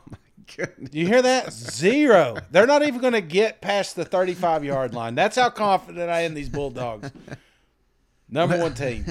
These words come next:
Speaker 1: <laughs> yeah. Well, hey, I can't blame you, Shane. I mean, Kent State's got the number ninety-two scoring defense in the country.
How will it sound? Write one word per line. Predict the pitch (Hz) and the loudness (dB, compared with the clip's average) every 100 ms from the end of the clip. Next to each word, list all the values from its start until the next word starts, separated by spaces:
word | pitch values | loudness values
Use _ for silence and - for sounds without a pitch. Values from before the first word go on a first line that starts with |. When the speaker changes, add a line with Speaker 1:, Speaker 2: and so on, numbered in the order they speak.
| - | -8
Speaker 1:
<laughs> | |
yeah. | - 139 - 110 - _ - 165 165 147 127 - 170 - | -4 -2 -2 -6 -16 _ -20 -20 -20 -14 -12 -6 -6 -4
Well, | 165 135 - 135 127 113 | -8 -10 -14 -20 -20 -10
hey, | 143 156 135 120 - _ _ _ - | -4 -2 -2 -4 -10 _ _ _ -6
I | 139 | -6
can't | 160 190 180 | -4 -4 -4
blame | 151 165 139 | -2 -2 -2
you, | 113 | -6
Shane. | - 131 127 | -6 -6 -6
I | |
mean, | 127 131 120 - | -6 -8 -10 -8
Kent | 170 165 | -6 -6
State's | - 170 160 | -4 -4 -4
got | 165 151 | -6 -6
the | 139 | -6
number | 151 143 | -6 -6
ninety-two | 139 147 160 156 143 156 | -4 -4 -4 -6 -8 -10
scoring | 135 - 160 151 | -10 -8 -6 -6
defense | 135 147 143 151 131 | -6 -8 -8 -10 -8
in | 127 | -10
the | 120 | -10
country. | 135 160 151 160 156 156 | -10 -10 -10 -8 -6 -8